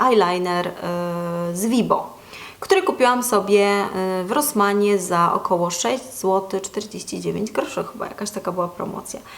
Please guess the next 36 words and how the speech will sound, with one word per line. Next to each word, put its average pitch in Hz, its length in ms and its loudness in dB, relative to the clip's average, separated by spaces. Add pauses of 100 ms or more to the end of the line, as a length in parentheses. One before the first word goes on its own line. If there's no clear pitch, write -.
(180)
Stwierdziłam, 349 380 4
że 339 80 0
go 269 120 6
wypróbuję, 214 680 6
nie 220 120 4
miałam 277 440 4 (160)
za 214 460 2
wielkich 247 500 -2
nadziei, 196 640 4
ale, 247 340 4 (520)
e, 190 140 0
dałam 240 240 4
mu 196 100 2
szansę 190 420 0
i 277 60 0
powiem 302 200 0
Wam, 269 180 4
że 247 80 -4
jestem 240 220 0
naprawdę 208 380 2
bardzo 180 380 -2
zadowolona. 165 520 -2 (500)
Przede 320 240 2
wszystkim 208 400 2
bardzo, 262 520 4
e, 190 800 -2 (340)
fajnie 254 560 4
napigmentowany 196 920 2
eyeliner, 170 680 -2
który 277 300 0
na 220 200 4
długo 196 300 4
nam 180 180 2
starcza. 170 460 -4
On 240 140 2
starcza 285 340 0